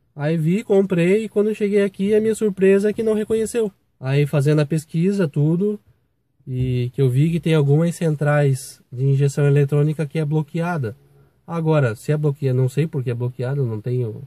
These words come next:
a mínima noção. Ou se é alguma outra maneira aí de, mais fácil de, de fazer funcionar.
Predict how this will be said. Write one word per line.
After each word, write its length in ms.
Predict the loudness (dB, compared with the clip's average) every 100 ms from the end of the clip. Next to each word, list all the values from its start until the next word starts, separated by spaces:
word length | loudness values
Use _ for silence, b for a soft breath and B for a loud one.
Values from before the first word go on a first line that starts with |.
| -16
a 120 | -12
mínima 440 | -8 -4 -2 -2 -2
noção. 460 | -6 -6 -6 -6 -10 _
Ou 140 | -8
se 140 | -4 -2
é 20 |
alguma 320 | 0 2 2
outra 240 | 2 0 0
maneira 440 | 0 2 2 2
aí 180 | 0 0
de, 280 | -4 -6 -6
mais 240 | -6 -6
fácil 400 | -4 -4 -4 -10 _ _ _ _ _ _ _ _ -14
de, 640 | -10 -6 -6 -6 -8 -12 -18 _ _ _ _ _ _
de 160 | -10 -6
fazer 580 | -4 -4 -2 -2 -4 -8 _ _ _ _ _ _ _ _
funcionar. 720 | -10 -6 -4 -4 -2 -4 -6